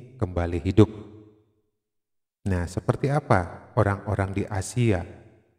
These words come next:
orang-orang di timur melihat manusia? Itu yang mau kita bicarakan hari ini, ya. Jadi, cara pandang timur itu, ya,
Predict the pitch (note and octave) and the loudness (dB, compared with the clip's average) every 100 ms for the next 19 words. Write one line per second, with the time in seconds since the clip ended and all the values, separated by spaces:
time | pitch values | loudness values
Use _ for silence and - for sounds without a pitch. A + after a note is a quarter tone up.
0 | _ _ G2 G2+ G2+ F#2+ G2 G2 G2 - | _ _ 0 0 0 -2 -2 -2 -4 2
1 | A#2+ A#2+ G#2+ F2+ F#2 E2+ F2+ - F2 F2+ | 2 4 0 0 -4 -2 -4 -4 -6 -4
2 | F2 - F2+ F2 E2 - - _ _ _ | -6 -2 -2 -2 -6 -18 -20 _ _ _
3 | _ _ _ _ - - - G2 F#2 F2+ | _ _ _ _ -10 -8 -2 -2 0 0
4 | F2+ - - A2+ G2+ F#2 - F2 F2+ F#2+ | -2 -8 -6 -2 0 -2 -2 -2 0 -2
5 | E2+ F2 F2+ F2 F2+ C#3+ E3+ - - _ | -2 -4 -4 -6 -6 -6 -6 -12 -20 _
6 | _ _ _ _ _ _ _ _ F#2 E2+ | _ _ _ _ _ _ _ _ -4 -2
7 | E2+ A#2+ D3+ A#2+ - - _ _ _ _ | -2 -2 -2 -6 -12 -20 _ _ _ _
8 | _ _ _ _ _ _ _ - F#2+ F#2+ | _ _ _ _ _ _ _ -8 -2 -2
9 | - F#2+ F#2+ F#2+ - G2 F#2+ F#2+ - - | -2 -4 -2 -2 -2 -2 0 -2 -2 -6
10 | - B2+ F2 F2 | 0 2 2 -2